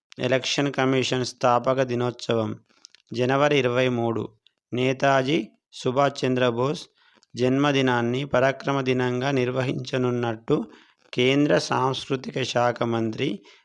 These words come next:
రెండు వేల ఇరవై ఒకటి జనవరిలో ప్రకటించారు. జనవరి ఇరవై నాలుగు జాతీయ బాలికల దినోత్సవం. జనవరి ఇరవై ఐదు జాతీయ ఓటర్ల దినోత్సవం. జనవరి ముప్పై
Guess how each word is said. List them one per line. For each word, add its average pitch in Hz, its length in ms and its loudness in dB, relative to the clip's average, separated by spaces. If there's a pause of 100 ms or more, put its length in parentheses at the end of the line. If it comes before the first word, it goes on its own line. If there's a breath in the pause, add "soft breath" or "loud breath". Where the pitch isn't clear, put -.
(160 loud breath)
రెండు 127 260 2
వేల 143 220 2
ఇరవై 131 340 2
ఒకటి 127 300 0
జనవరిలో 120 600 -2
ప్రకటించారు. 120 840 -2 (600 loud breath)
జనవరి 139 460 2
ఇరవై 131 280 2
నాలుగు 120 580 -2 (260 soft breath)
జాతీయ 131 680 0
బాలికల 127 560 2
దినోత్సవం. 117 720 -2 (520 soft breath)
జనవరి 139 420 2
ఇరవై 131 280 2
ఐదు 120 440 0 (220)
జాతీయ 131 640 0
ఓటర్ల 127 560 -2
దినోత్సవం. 117 720 -4 (520 soft breath)
జనవరి 131 420 0
ముప్పై 117 560 -2